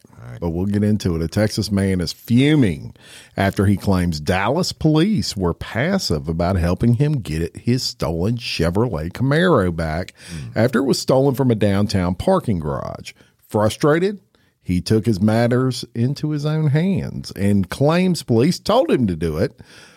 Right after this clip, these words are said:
Speaker 2: a fact that the department's disputing, and, and, uh, I don't know if they, well, they might have. Let me get into it for you.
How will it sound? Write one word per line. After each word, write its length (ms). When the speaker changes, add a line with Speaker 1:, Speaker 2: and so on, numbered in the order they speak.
Speaker 2:
a 80
fact 460
that 340
the 200
department's 640
disputing, 760
and, 300
and, 300
uh, 300
I 40
don't 240
know 160
if 120
they, 220
well, 260
they 140
might 280
have. 240
Let 120
me 80
get 200
into 340
it 100
for 200
you. 180